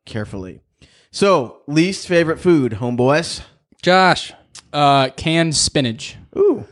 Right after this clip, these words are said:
Speaker 3: Something my,
Speaker 2: Ah.
Speaker 3: my parents used when I was a kid, and ugh.
Speaker 1: Do you like spin dip?
Speaker 3: I do like spinach dip. Yeah.
Speaker 1: Okay.
Speaker 3: Yeah,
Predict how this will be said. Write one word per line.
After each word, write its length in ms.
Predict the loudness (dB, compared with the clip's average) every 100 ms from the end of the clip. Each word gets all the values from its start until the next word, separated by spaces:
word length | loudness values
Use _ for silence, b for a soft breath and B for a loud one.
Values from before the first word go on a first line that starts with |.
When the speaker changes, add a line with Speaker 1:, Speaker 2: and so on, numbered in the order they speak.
| _
Speaker 3:
Something 240 | -2 0 2
my, 180 | 2 0
Speaker 2:
Ah. 160 | -6 -2
Speaker 3:
my 160 | 0
parents 680 | 2 2 2 0 -2 -10 -14 -4
used 460 | 2 4 2 -2 -4
when 120 | -2
I 100 | 0
was 140 | -2 -4
a 40 |
kid, 400 | -6 -2 0 2
and 380 | 0 -2 -6 -10 _ _ _ _ _ -8
ugh. 240 | -8 -8 -12 -16 -2
Speaker 1:
Do 80 | 2
you 40 |
like 140 | 2 0
spin 360 | -2 0 2
dip? 280 | 2 2 -2 _ _ _ _ -8 -2
Speaker 3:
I 120 | 2
do 120 | 2
like 120 | 2
spinach 260 | -2 -6 -6
dip. 200 | -12 -10
Yeah. 120 | -6 -4
Speaker 1:
Okay. 200 | -4 -6 _ b b 0
Speaker 3:
Yeah, 200 | 0